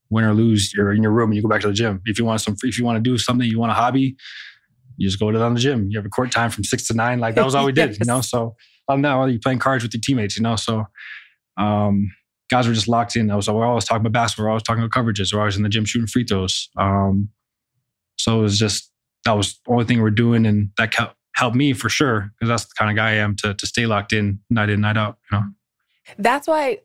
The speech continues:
Speaker 2: I think there's this contingent of people that try to discredit the Lakers for winning in the bubble, saying it doesn't count.
Speaker 1: Mm-mm.
Speaker 2: There is such a major argument to be had for it to actually have been harder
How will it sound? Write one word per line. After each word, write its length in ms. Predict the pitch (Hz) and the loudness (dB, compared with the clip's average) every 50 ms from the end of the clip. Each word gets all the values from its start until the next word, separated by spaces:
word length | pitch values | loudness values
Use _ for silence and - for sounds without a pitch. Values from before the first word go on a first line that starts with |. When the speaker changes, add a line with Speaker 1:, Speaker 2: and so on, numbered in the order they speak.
| _ - | _ -2
Speaker 2:
I 120 | 196 190 | -2 0
think 220 | 185 220 220 220 190 | 0 0 -2 0 0
there's 180 | 196 190 196 | 0 0 2
this 160 | 196 185 - - | 0 -2 -2 0
contingent 480 | - 170 170 - 180 180 175 175 175 | -2 -2 0 2 2 0 2 2 0
of 100 | 165 - | -2 -4
people 400 | - - 190 180 - 160 151 147 | -4 -4 -4 0 2 0 2 2
that 140 | 156 170 165 | 0 -2 -4
try 220 | - - 180 170 | -2 -2 -2 0
to 100 | 170 170 | 0 0
discredit 960 | 175 170 175 165 - - - - - 202 180 175 180 190 226 - - - - - _ _ _ _ _ _ _ _ | 0 -2 -2 -2 -4 -8 -14 -6 -2 0 0 2 2 0 -2 -2 -6 -10 -14 -14 _ _ _ _ _ _ _ _
the 100 | 190 180 | 2 2
Lakers 420 | 180 180 180 175 - 185 175 - | 4 2 0 0 0 -2 -2 0
for 120 | - 190 170 | 0 0 0
winning 300 | 170 175 175 175 170 175 | 2 2 0 0 0 -2
in 80 | 165 165 | -2 -4
the 60 | 165 | -4
bubble, 460 | 165 165 165 165 165 127 113 - 214 - | 0 0 0 0 0 -2 -4 -6 -6 -8
saying 280 | _ - 208 202 190 185 | _ -2 0 0 0 0
it 60 | 180 | 0
doesn't 260 | 185 180 190 165 - | 0 0 0 -4 -8
count. 340 | - - 185 175 160 143 - - _ _ | -4 0 0 0 0 0 -4 -10 _ _
Speaker 1:
Mm-mm. 320 | 170 - 139 135 123 - | 0 2 2 2 2 2
Speaker 2:
There 200 | - 208 208 208 | 2 2 2 2
is 140 | 208 196 - | 0 -2 -6
such 360 | - - - 202 196 214 - | -10 0 0 0 2 2 0
a 80 | 254 226 | 0 0
major 360 | 220 196 185 175 175 170 185 - | 0 0 0 0 2 2 0 2
argument 600 | - 170 175 175 175 175 190 202 220 233 - - _ _ _ | 2 0 0 0 0 0 0 0 0 -2 -6 -10 _ _ _
to 140 | - 233 208 | -4 -4 -2
be 100 | 220 214 | 0 0
had 280 | 214 226 233 247 - - | 2 2 2 0 0 0
for 100 | 208 190 | 0 0
it 100 | - - | 0 0
to 220 | - - - - | -4 -8 -4 0
actually 280 | 185 180 175 - - 196 | 0 0 0 0 0 0
have 100 | 190 170 | 0 2
been 100 | 185 180 | 0 -2
harder 560 | - - - 185 170 170 147 117 110 202 - | -2 -4 -2 0 0 2 2 2 0 0 -2